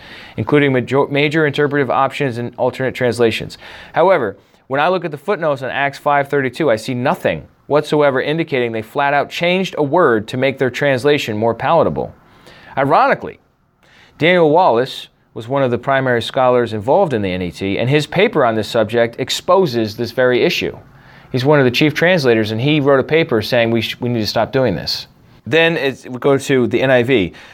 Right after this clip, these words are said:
The, the N I V committee stated that they were committed to, quote, "the authority and infallibility of the Bible as God's word in written form," end quote. Yet they corrected the infallible scripture in their translation to read whom instead of which. Isn't a correction the result of an error?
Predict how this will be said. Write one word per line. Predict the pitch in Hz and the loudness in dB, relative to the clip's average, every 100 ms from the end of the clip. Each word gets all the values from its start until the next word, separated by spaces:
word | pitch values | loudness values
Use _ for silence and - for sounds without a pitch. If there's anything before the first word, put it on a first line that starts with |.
| - - | -12 -2
The, | 127 120 107 | 0 0 0
the | 131 131 | 2 2
N | 151 | 4
I | 180 156 | 2 2
V | 185 | 0
committee | 196 151 139 131 | -2 0 0 0
stated | - 143 135 127 | 0 0 0 -2
that | 123 | -2
they | 135 135 | 0 0
were | 127 | 0
committed | 123 143 151 160 147 | 0 0 0 0 0
to, | 143 123 | -2 0
quote, | - 135 120 | 0 0 2
"the | 120 | -2
authority | 117 170 185 175 | 0 2 2 2
and | 147 | 2
infallibility | 147 143 143 139 127 139 139 143 | 0 0 2 2 2 0 2 0
of | 113 | 0
the | 110 | -4
Bible | 104 123 120 | -2 0 2
as | 113 101 | 0 0
God's | 120 123 120 | 0 2 0
word | 123 117 | 0 0
in | 110 | 0
written | 123 107 | -2 -4
form," | 107 120 92 85 | -4 -2 0 -2
end | 104 | -2
quote. | 98 82 - - - | -2 -2 -4 -16 -4
Yet | 131 139 | 0 2
they | 131 131 | 2 0
corrected | - 147 202 160 131 | 0 0 2 0 -2
the | 135 | -2
infallible | 143 147 147 139 139 131 123 | -2 -4 0 0 0 0 -4
scripture | - 180 180 131 120 | -4 -4 -2 -2 -2
in | 123 | 0
their | 123 | -2
translation | 120 139 127 143 170 135 | -2 0 2 2 2 0
to | 110 | -2
read | 123 120 | 0 2
whom | 120 175 131 | 2 2 2
instead | 120 - 120 | 0 0 0
of | 113 | 2
which. | 185 - - - - - - - | 0 0 -4 -10 -18 -20 -12 -2
Isn't | 123 147 | 0 2
a | 135 | 0
correction | - 123 110 - 160 | -2 0 0 -2 -2
the | 143 | -2
result | 123 117 127 127 | -2 0 -2 -2
of | |
an | 120 | -4
error? | 98 117 165 220 | 0 2 4 2